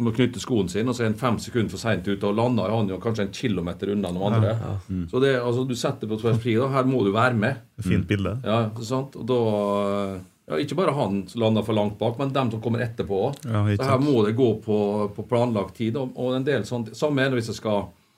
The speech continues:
Speaker 1: i en, en krisesituasjon, skal inn i og redde noen, eller en gisselsituasjon, sant? Altså, de, de er jo nødt til å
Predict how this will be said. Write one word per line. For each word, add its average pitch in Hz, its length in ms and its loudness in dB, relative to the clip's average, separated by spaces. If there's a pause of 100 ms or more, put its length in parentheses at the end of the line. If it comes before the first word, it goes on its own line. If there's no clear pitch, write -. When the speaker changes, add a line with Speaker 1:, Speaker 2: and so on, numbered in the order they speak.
(420)
Speaker 1:
i 113 60 -2
en, 110 220 2
en 101 460 -2
krisesituasjon, 101 1000 -2
skal 107 300 -4
inn 101 180 2
i 92 300 0
og 101 160 -2
redde 107 260 2
noen, 95 300 -4
eller 92 180 0
en 92 60 -2
gisselsituasjon, 92 840 -4
sant? 107 220 -2
Altså, 104 160 -4
de, 117 140 -2
de 113 80 0 (100)
er 107 120 0
jo - 20 -2
nødt 113 300 0
til 90 80 -8
å 85 120 -10